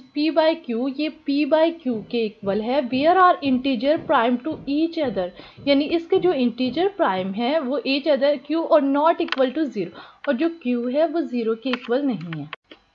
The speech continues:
अब यहाँ पे देखें एक word use हुआ है integer prime। यानी integer में हमारे पास, अ, plus, minus, one, two, three, four ये सब आ जाते हैं, लेकिन integer prime यानी जो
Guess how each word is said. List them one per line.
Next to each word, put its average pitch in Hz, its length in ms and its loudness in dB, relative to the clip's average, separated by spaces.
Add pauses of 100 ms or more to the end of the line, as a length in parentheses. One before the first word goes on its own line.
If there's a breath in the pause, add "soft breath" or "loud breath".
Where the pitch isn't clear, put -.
अब 285 140 -4
यहाँ 330 220 -2
पे 415 180 2
देखें 349 340 -6
एक 339 360 -8
word 254 420 2
use 320 240 0
हुआ 320 180 0
है 339 140 -2
integer 269 600 -2 (180)
prime। 175 280 -4 (420 soft breath)
यानी 330 160 -4 (100)
integer 254 480 0
में 359 80 -6
हमारे 302 300 -4
पास, 277 160 -2
अ, 247 680 0
plus, 262 260 -2
minus, 262 400 -4
one, 247 220 -4
two, 262 180 -6
three, 262 280 -10
four 254 260 -4
ये 262 160 -6
सब 339 240 -2
आ 269 120 -2
जाते 208 280 -8
हैं, 262 240 -6
लेकिन 285 380 -6
integer 285 520 -4
prime 240 400 -2
यानी 269 280 -4
जो 311 320 -8